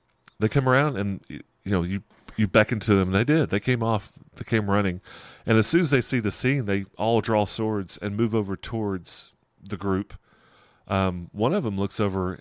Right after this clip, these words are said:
and, uh, looks at the cleric, kind of surprised. "Rufus, uh, you all right?" "Yeah, I, yeah, the, the, these rogues came out of nowhere and, and just started beating me up, but these, these gentlemen, they saved me."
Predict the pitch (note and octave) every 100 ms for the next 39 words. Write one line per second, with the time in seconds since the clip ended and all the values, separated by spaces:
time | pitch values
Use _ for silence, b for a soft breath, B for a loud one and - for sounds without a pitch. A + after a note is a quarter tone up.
0 | - F#2 F2+ E2+ E2 D#2 D2+ - _ -
1 | G#2 - - - A#2+ C3+ - - _ _
2 | b b b - G#2+ G2 F2 - _ -
3 | - G2+ A2 A2+ D2+ A2 D#3 - - -
4 | - - _ - - E2 E2+ G#2 G#2+ E2
5 | C#3+ C4 C3+ - b b b b b b
6 | b b b b b _ C3+ F3 F#3+ F#3
7 | - - E3+ - B2 C#3+ A3 C#4 D3+ C3
8 | A#2+ A#2 D#2 - _ - C3+ - - -
9 | C3+ D3+ - - A#2+ D#3+ G#3 E3 - -
10 | - - - D#3 E3 E3 D3+ B2+ B2+ E3
11 | E3+ D3 A#2 G#2 G#2 C2+ F#2+ G2 G2 -
12 | C3 A#2+ A#2+ D3+ D3+ B2 B2+ F3+ F3+ -
13 | D3 - - _ _ - C#3 - - E3
14 | D#3+ G#2+ E2+ - - - - F#2 - B2+
15 | G#3 - D2+ F2